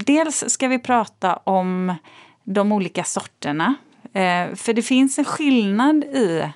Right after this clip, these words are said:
eh, de olika sorterna, de olika arterna. Och sedan också hur man kan sätta ihop dem. För det här är ju en växt som man kan ha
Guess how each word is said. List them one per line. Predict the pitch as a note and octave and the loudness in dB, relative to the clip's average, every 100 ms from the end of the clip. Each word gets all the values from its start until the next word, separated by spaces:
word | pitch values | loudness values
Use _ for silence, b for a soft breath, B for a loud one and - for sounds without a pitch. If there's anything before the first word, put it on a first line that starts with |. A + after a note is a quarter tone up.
| B B B B B B | B B B B B B
eh, | - D#3+ D#3 D#3+ D#3+ - - | -4 -2 -2 -2 -2 -6 -10
de | - F#3+ G#3 | -8 -2 0
olika | G#3+ F3+ E3 E3+ | 0 -2 -4 -6
sorterna, | - F#3+ - D#3 C#3+ E3 D#3+ _ | -4 -6 -6 -4 -2 -4 -8 _
de | - F#3+ F#3+ | -4 -2 -2
olika | F3+ E3+ | -4 -4
arterna. | E3 - F3+ E3 - | -4 -4 -8 -8 -4
Och | G3+ G3 | -6 -6
sedan | - A#3+ G3+ F#3+ A#3 | -4 -2 -2 0 0
också | A#3+ - F#3 | -2 -2 -4
hur | F#3 A#3 G#3+ | 0 0 2
man | G3 F#3+ | 0 -2
kan | - G3 F3+ F3 B B B B | -4 -6 -6 -6 B B B B
sätta | - A3+ G#3+ G#3 | -4 -2 -2 -4
ihop | G#3 G3+ F3 - | -2 -4 -6 -6
dem. | A3+ A#3 | -2 0
För | A3+ | 0
det | A3 | 2
här | B3+ | 2
är | D#4 | 4
ju | |
en | C#4+ A#3+ | 4 2
växt | B3+ - - | 0 -4 -12
som | - A3+ | -4 -2
man | G#3+ G#3 | 0 0
kan | - G#3+ | -2 -2
ha | G3 G3+ F3+ F3 | 2 2 2 2